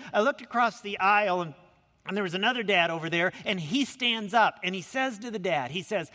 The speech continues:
"Oh, please," he says, uh, "take my seat." And he goes, "Oh, no, that's okay." He goes, "Oh, no, I would feel so much better if you were sitting down while you held that precious cargo in your arms." I felt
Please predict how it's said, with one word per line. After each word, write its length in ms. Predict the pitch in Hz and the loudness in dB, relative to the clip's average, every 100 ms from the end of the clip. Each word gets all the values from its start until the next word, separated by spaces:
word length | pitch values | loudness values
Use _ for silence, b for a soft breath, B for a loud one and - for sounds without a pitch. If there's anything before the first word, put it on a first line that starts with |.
| B B | B B
"Oh, 200 | 247 214 | 0 0
please," 360 | - 247 190 | -2 -6 -6
he 80 | 190 | -6
says, 380 | 160 202 165 - B B | -6 -2 -2 -4 B B
uh, 100 | 185 | 0
"take 380 | 185 196 254 - | 0 0 -4 -2
my 240 | 208 202 185 | -2 -2 -2
seat." 220 | - 247 | -6 -6
And 100 | 214 | -4
he 40 | |
goes, 120 | 269 | -2
"Oh, 100 | 277 | -2
no, 140 | 202 147 | -2 2
that's 220 | 170 180 | 0 0
okay." 200 | 180 185 | -2 -2
He 120 | 202 | -2
goes, 180 | 233 226 | -4 -2
"Oh, 180 | 285 254 | 2 2
no, 200 | 220 170 254 - | 2 -2 -4 2
I 160 | 226 | 2
would 200 | 294 233 | 2 -6
feel 220 | - 196 | -4 -6
so 380 | 156 - 240 285 | -6 -10 -4 -2
much 240 | 269 - 208 | -2 -6 -4
better 320 | 214 196 165 B | -4 -2 -6 B
if 160 | 196 | -8
you 140 | 202 247 | -6 -4
were 100 | 247 | -6
sitting 380 | - 220 202 185 | -4 -6 -4 -4
down 240 | 185 156 | -4 -4
while 180 | 151 175 | -2 -2
you 200 | 165 156 | -4 -8
held 360 | 151 214 202 | 0 2 2
that 240 | 170 156 - - | 0 -2 -6 -10
precious 420 | 196 - 170 - | -8 -8 -12 -12
cargo 600 | - 165 156 143 135 135 | -6 -4 -4 -2 -4 -4
in 180 | 160 143 | -8 -8
your 240 | 131 123 - | -8 -10 -10
arms." 580 | 127 117 104 104 - - _ _ _ _ b b b b b b b b b _ - - - - - - - - - - - - - - - - - - _ _ _ _ _ b b b b b - | -8 -8 -12 -16 -20 -20 _ _ _ _ b b b b b b b b b _ -20 -20 -20 -20 -20 -20 -20 -20 -20 -20 -20 -20 -20 -20 -20 -20 -20 -20 _ _ _ _ _ b b b b b -4
I 320 | 151 160 175 | 0 2 0
felt 680 | 170 - - 165 156 151 143 | -6 -14 -10 -2 0 0 -2